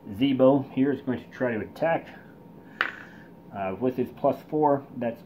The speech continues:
going to be a six. The nerd will try to defend. Um,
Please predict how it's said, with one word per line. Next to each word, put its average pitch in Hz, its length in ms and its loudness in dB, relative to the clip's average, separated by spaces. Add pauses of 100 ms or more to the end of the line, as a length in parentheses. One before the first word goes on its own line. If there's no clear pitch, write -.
(200)
going 110 240 -6
to - 80 -14
be 107 340 -8
a 95 60 -12
six. - 380 -10 (360)
The 113 80 -6
nerd 120 300 2
will 107 100 -2
try 113 300 -4
to 101 440 -6 (580)
defend. 131 520 4 (1080)
Um, 90 420 -4